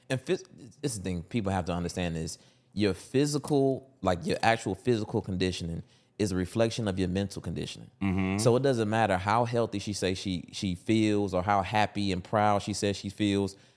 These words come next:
Speaker 1: her physical condition is a direct reflection of what's going on on the inside.
Speaker 2: Right. And
Speaker 1: Period.
Speaker 2: if she's, and, and, and, and anybody they big,
Speaker 1: Yep.
Speaker 2: go to the doctor and watch what they tell you. They're gonna tell you got high blood pressure.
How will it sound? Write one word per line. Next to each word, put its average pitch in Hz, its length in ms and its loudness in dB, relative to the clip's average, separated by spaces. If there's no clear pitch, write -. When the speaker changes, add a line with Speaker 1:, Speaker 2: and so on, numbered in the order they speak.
Speaker 1:
her 196 140 0
physical 131 540 0
condition 104 540 -2
is 85 180 -8
a 85 60 -2
direct 87 400 2
reflection 85 440 -4
of 80 60 -4
what's 85 180 -2
going 85 200 -2
on 82 100 -2
on 82 60 -6
the - 100 -10
inside. 76 240 -4
Speaker 2:
Right. 90 280 2
And 120 140 6
Speaker 1:
Period. 104 200 4
Speaker 2:
if - 60 -12
she's, 117 240 -2
and, 98 320 -2
and, 107 220 -2
and, 127 140 0
and 139 120 0
anybody 135 540 2
they 85 120 -2
big, 76 420 -4
Speaker 1:
Yep. 101 220 0
Speaker 2:
go 131 160 8
to 113 100 4
the 95 100 -4
doctor 80 480 0
and 90 120 0
watch 92 200 4
what 87 140 -4
they 85 80 -4
tell 80 220 -2
you. 64 240 -10
They're 95 120 -2
gonna 98 140 0
tell 120 120 0
you 117 100 0
got 90 180 2
high 82 160 0
blood 71 240 -8
pressure. - 380 -10